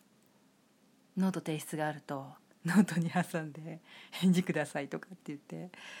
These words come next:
あの、文章を書いたもう一枚に、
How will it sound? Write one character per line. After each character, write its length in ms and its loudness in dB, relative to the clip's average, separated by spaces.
あ 180 -4
の、 460 -6
文 200 0
章 140 -2
を 80 -4
書 100 -2
い 100 -4
た 240 -6
も 120 2
う 40 6
一 200 0
枚 200 -4
に、 380 -6